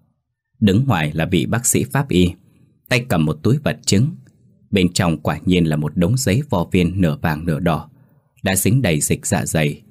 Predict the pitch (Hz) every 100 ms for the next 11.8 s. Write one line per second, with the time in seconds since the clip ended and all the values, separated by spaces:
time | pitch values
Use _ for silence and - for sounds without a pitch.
0 | _ - - - 85 73 - 87 80 98
1 | 127 - _ _ _ _ _ _ _ _
2 | _ _ _ _ _ _ - 147 156 135
3 | 131 82 76 107 98 107 95 113 110 139
4 | 117 - - 98 151 117 87 135 131 82
5 | 76 80 78 87 78 - _ _ - -
6 | _ - 95 98 87 98 87 87 - 85
7 | 98 120 92 - 104 - - - 127 131
8 | 87 80 - - _ _ _ _ _ _
9 | _ _ _ _ _ _ _ _ _ _
10 | - 98 98 80 87 113 104 110 85 -
11 | - _ _ - 80 78 64 90